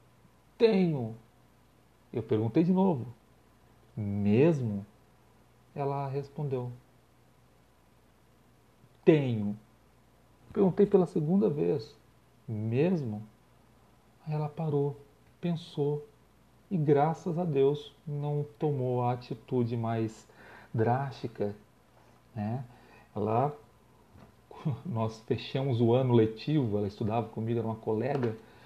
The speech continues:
de escola e ficou muito bem. Ela mudou o paradigma dela, ela mudou a visão, né, de querer tirar a própria vida por causa de um coração partido. Ela partiu pra outras oportunidades, pra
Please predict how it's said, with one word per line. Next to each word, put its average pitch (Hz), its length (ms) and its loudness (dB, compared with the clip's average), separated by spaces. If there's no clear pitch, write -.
de 147 100 -6
escola 156 580 -2
e 180 280 -2
ficou 202 220 0
muito 202 220 2
bem. 180 280 2
Ela 151 160 -2
mudou 165 280 2
o 165 40 -4
paradigma 160 560 -2
dela, 143 200 0
ela 147 80 2
mudou 147 280 2
a 147 40 2
visão, 151 540 -2
né, 139 320 -4
de 117 380 0
querer 123 240 2
tirar 120 260 0
a 113 60 -2
própria 120 280 -2
vida 151 220 -2
por 147 180 -2
causa 143 200 -2
de 151 60 -2
um 147 40 -4
coração 143 360 -2
partido. 127 720 -4
Ela 143 360 2
partiu 139 560 0
pra 170 220 4
outras 185 500 4
oportunidades, 127 720 -2
pra - 200 -4